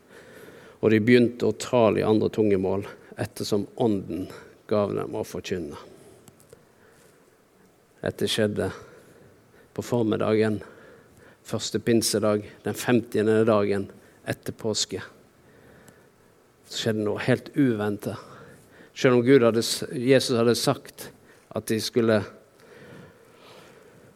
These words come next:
få kraft, for det sa han til de, at de skulle få kraft til å være hans vitner. Så skjer det. Plutselig så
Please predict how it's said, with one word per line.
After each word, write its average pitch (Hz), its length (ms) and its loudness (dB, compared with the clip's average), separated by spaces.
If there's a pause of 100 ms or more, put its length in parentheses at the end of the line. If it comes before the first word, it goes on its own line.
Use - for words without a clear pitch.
(100)
få - 240 0
kraft, - 600 -2 (1300)
for 110 160 -4
det 113 80 2
sa 117 240 4
han 101 160 2
til 107 240 2
de, 104 140 4 (280)
at - 140 -10
de 107 100 -6
skulle - 220 -8
få 113 160 -2
kraft - 320 0
til 104 160 2
å 104 60 -2
være 104 260 0
hans 110 240 -2
vitner. 92 560 -8 (2250)
Så - 160 -8
skjer 107 320 0
det. 98 100 -10 (2000)
Plutselig 110 480 -4
så 110 80 -4